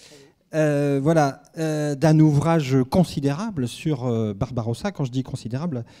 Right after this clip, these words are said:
euh, l'édition de poche, c'est mille huit cents pages. Mais je vous rassure,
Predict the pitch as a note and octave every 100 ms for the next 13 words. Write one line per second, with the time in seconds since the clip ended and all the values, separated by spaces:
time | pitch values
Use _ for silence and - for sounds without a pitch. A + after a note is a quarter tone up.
0 | _ _ - G#2 A2+ A2+ B2 B2 - B2
1 | A2+ D#3 D3 - A2+ A#2+ C#3+ C#3 - A#2+
2 | A2+ D3+ G#3 C3+ F#2 - - _ - B2
3 | D#3 - - F#3+ - E3+ F3+ E3+ - G#3+
4 | A3+ F#3+